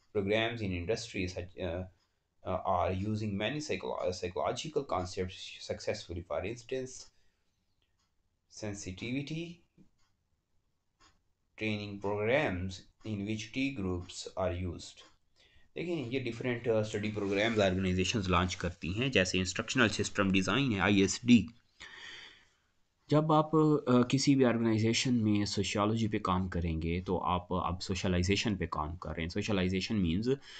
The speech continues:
ये किस तरह, अ, इंडिविजुअल बिहेवियर, ग्रुप बिहेवियर को चेंज कर सकता है। जैसे मैंने आपको कहा कि जब एक ऑर्गेनाइजेशन में आप देखते हो कि वहाँ स्ट्राइक्स स्टार्ट हो चुकी हैं, आपके वर्कर स्ट्राइक्स पे जा रहे हैं,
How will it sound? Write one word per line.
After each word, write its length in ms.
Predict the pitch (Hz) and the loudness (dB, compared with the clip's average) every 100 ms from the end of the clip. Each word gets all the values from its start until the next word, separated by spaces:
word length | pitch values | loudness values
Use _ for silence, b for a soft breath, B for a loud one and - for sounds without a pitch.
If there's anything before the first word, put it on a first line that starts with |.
| B B - | B B 0
ये 100 | 98 | 2
किस 280 | 110 123 - | 4 4 4
तरह, 480 | 90 87 101 127 - 98 | 0 2 2 -2 -6 -2
अ, 140 | 92 90 | 0 0
इंडिविजुअल 600 | 95 95 95 101 107 107 | 0 2 4 2 4 2
बिहेवियर, 640 | 95 90 92 98 104 101 101 | 2 2 2 2 2 2 0
ग्रुप 400 | 98 101 113 - 92 | -2 0 0 -2 -4
बिहेवियर 400 | 87 87 90 90 | 0 2 0 0
को 120 | 85 | -4
चेंज 260 | - 85 78 | -2 -4 -4
कर 80 | |
सकता 360 | 76 - _ 76 | -10 -14 _ -10
है। 60 | 82 | -6
जैसे 240 | 87 95 | -6 -2
मैंने 200 | 90 87 | -2 0
आपको 240 | 85 - | -2 -6
कहा 360 | 85 82 87 117 B B B - | -8 -2 -2 -4 B B B -4
कि 80 | |
जब 280 | 95 117 131 | 0 2 4
एक 140 | 120 110 | 2 2
ऑर्गेनाइजेशन 580 | 107 107 104 104 120 | 0 2 2 0 0
में 140 | 113 98 | 0 0
आप 120 | 92 | 0
देखते 320 | 92 90 - | -2 -2 -2
हो 80 | 95 | -2
कि 140 | 92 | -2
वहाँ 120 | 90 90 | -2 -2
स्ट्राइक्स 540 | - 101 107 123 - | -2 0 2 0 -4
स्टार्ट 400 | - 101 95 90 | -2 2 2 2
हो 100 | 87 | -2
चुकी 380 | - 85 - 90 | -2 -8 -10 -8
हैं, 220 | 87 87 | -4 -2
आपके 260 | 85 - 85 | -2 -4 -6
वर्कर 300 | 90 - 95 | -6 -6 -6
स्ट्राइक्स 420 | - 95 101 - | -2 0 0 -2
पे 140 | 98 | -2
जा 240 | 87 85 85 | 0 0 0
रहे 140 | 82 | -4
हैं, 360 | 82 80 85 | -6 -8 -10